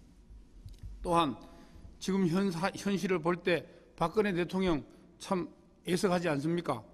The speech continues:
미국의 대통령을 보실 때 한 번도 구속되거나 한 번도, 어, 어렵게 처하지 않고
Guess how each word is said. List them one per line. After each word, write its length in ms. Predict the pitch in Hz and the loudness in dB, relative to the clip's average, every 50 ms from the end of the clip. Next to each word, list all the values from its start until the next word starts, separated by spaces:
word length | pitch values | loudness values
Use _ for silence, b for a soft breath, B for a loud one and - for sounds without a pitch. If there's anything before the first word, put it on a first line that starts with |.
| - - - - - _ 170 - - - - - - - - - - - | -20 -20 -20 -20 -20 _ -20 -20 -20 -20 -20 -20 -20 -20 -20 -20 -4 2
미국의 420 | 226 254 247 240 233 240 220 - | 4 4 6 6 6 6 6 6
대통령을 760 | - 196 196 - 214 220 220 208 202 196 196 185 160 151 - - - - - - - _ | 6 4 4 6 6 4 4 4 4 4 4 4 2 0 -2 -10 -18 -20 -20 -20 -12 _
보실 320 | - 185 190 202 208 185 | 2 4 4 4 2 2
때 100 | 190 185 | 0 0
한 260 | 165 - - 277 294 | 0 2 2 2 4
번도 460 | 254 247 233 220 240 247 240 226 196 - | 4 4 4 4 4 4 2 2 0 -4
구속되거나 760 | - 220 208 202 185 196 202 185 190 196 185 180 180 185 - - - - | -2 -2 -2 -2 0 0 0 2 4 4 4 2 2 0 -4 -12 -20 -18
한 220 | - - - 254 240 | -6 0 2 2 4
번도, 720 | 240 226 214 202 220 220 220 208 226 - - - - - - | 2 2 4 6 6 6 6 4 0 -4 -12 -18 -20 -16 -12
어, 180 | - 202 208 - - | -10 -10 -10 -2 0
어렵게 400 | 240 226 226 185 - - 185 165 | 2 2 2 2 2 2 2 2
처하지 420 | - - 202 202 202 185 190 190 | 2 0 0 2 2 2 2 2
않고 480 | 160 156 160 156 - 175 170 156 151 | 2 2 0 0 -2 0 0 0 0